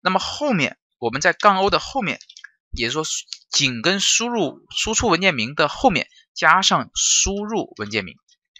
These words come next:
那么这个就是我们的原文件，然后这是我们输出文件。那么，呃，这个地方一定要强调的是这个，这个问题，就杠 O 和输出文件名之间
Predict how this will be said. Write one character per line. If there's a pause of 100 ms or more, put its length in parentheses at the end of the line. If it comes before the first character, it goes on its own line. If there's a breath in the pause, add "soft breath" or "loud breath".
(1000)
那
么
这
个
就
是
我
们
的
原
文
件， (300 loud breath)
然
后
这
是
我
们
输
出
文
件。 (1700)
那
么， (300 loud breath)
呃， (160)
这
个
地
方
一
定
要
强
调
的
是
这
个， (200)
这
个
问
题，
就
杠
O
和
输
出
文
件
名
之
间